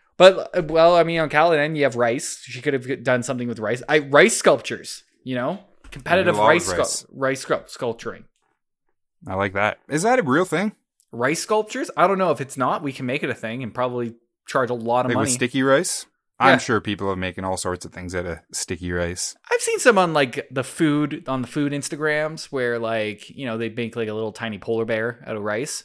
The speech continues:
Speaker 1: and then stick 'em into, like, a, a curry and then switch 'em around and then you
Speaker 2: Hmm.
Speaker 1: eat 'em.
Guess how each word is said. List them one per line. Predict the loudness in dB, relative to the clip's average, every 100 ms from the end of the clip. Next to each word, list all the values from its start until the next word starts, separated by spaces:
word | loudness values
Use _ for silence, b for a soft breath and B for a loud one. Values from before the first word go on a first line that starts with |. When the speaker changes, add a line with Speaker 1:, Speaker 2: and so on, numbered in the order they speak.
| -14
Speaker 1:
and | -12
then | -10 -10 -12
stick | -10 -8 -6
'em | -6
into, | -6 -8 -8
like, | -10 -12
a, | -12 -14 -16 -18 -18
a |
curry | -6 -4 -4 -8 _ _ _ _ _ -16
and | -12
then | -12
switch | -12 -8 -6
'em | -2
around | 0 2 2 0 -4
and | -6
then | -4
you | 0
Speaker 2:
Hmm. |
Speaker 1:
eat | 0
'em. | -2